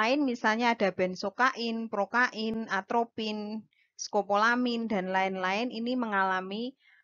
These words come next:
eh, hidrolisis karena mempunyai gugus ester atau lakton.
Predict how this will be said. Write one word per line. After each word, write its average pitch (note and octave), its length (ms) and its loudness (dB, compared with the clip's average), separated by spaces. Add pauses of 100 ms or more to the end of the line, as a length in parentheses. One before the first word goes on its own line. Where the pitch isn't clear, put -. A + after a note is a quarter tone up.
eh, F#3+ 320 4
hidrolisis G3+ 800 0
karena G3+ 480 4
mempunyai G#3 480 -4
gugus - 560 -6
ester F#3 640 0
atau F3+ 560 -4 (480)
lakton. E3+ 560 2